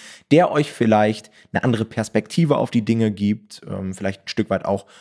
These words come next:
motiviert, euch vor Fehlern schützt und, ähm,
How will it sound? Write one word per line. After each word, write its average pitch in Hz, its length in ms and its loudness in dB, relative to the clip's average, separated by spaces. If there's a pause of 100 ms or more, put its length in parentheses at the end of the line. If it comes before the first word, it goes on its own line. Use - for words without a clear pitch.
(120)
motiviert, 120 800 2
euch 107 140 -6
vor 104 160 0
Fehlern 107 420 2
schützt - 480 -8 (260)
und, 101 460 2
ähm, 90 460 -2